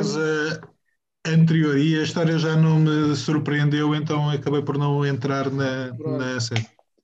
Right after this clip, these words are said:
Speaker 2: Pá, adormeci ao final de vinte minutos, achei que, para já
Speaker 1: Isso é bom,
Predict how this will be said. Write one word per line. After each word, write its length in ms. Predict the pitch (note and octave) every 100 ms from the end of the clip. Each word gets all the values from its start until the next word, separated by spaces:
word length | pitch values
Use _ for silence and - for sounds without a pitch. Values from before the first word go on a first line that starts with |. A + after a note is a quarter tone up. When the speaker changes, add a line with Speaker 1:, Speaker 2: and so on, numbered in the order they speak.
| _
Speaker 2:
Pá, 200 | - D#3
adormeci 520 | F3 F3+ F#3+ F#3 G3 F3+
ao 180 | F3
final 320 | E3 F3 D#3+ D3
de 100 | C#3+
vinte 240 | D#3+ D3
minutos, 500 | D3+ D3 C#3 C#3+ -
achei 460 | D#3 - - D#3 D3+
que, 540 | - D3+ C#3+ C3+ C#3 -
para 140 | F3
já 200 | E3+ G3+ G3 F3+ -
Speaker 1:
Isso 200 | A#2 C#3+
é 40 |
bom, 320 | E3+ F#3+ F#3+